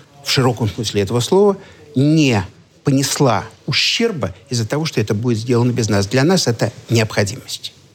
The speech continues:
Второе. В этой связи мы начинаем работу. Как, я не буду, думаю, что нет необходимости делать вид, что это вот какое-то открытие. Мы с вами договорились, мы начинаем работу над новой редакцией налогового кодекса,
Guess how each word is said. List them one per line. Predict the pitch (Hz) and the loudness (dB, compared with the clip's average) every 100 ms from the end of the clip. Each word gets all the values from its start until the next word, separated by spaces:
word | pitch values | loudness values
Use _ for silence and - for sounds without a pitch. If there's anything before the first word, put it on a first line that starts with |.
| _ - - - | _ -20 -20 -20
Второе. | - 185 160 113 | -2 2 4 4
В | 151 | 2
этой | 190 170 | 0 0
связи | 165 151 120 95 - - _ _ - - - | 2 2 0 -4 -10 -20 _ _ -20 -8 0
мы | 185 | 2
начинаем | 175 160 - 165 143 107 92 95 | 4 2 0 2 2 2 0 -4
работу. | - 123 113 87 - - - _ _ _ _ _ | -2 0 0 -6 -8 -18 -20 _ _ _ _ _
Как, | - 127 - | -6 -6 -6
я | 165 | 0
не | 131 | 2
буду, | 117 120 | 0 -2
думаю, | 131 110 104 | -2 0 0
что | - - 92 | -2 -2 -2
нет | 127 117 98 | 0 0 0
необходимости | 98 90 120 104 90 - 92 - - - | -2 0 0 0 -4 -6 -10 -12 -16 -14
делать | 131 113 117 101 117 | -6 0 0 2 0
вид, | 107 | 0
что | - | -2
это | 95 92 | -2 -2
вот | 92 | -6
какое-то | - 110 107 127 | -4 -2 2 2
открытие. | 135 226 208 - | 2 2 2 2
Мы | 113 143 | 0 0
с | - | 0
вами | 110 135 | 2 2
договорились, | 110 139 175 240 202 - | 2 2 2 2 0 0
мы | 120 | 0
начинаем | 117 - 123 95 92 | 0 0 0 0 0
работу | 120 165 220 208 - - - | 0 0 -2 -4 -10 -12 0
над | 156 185 - - | 2 2 -2 -4
новой | 143 160 175 147 95 80 - - | 0 4 4 4 2 -4 -8 -8
редакцией | 120 120 120 98 - - 104 - - - | -2 0 2 0 -2 -6 -8 -12 -12 -2
налогового | 113 101 87 - 87 | 2 2 0 -6 -4
кодекса, | - 175 - - | 0 0 0 -2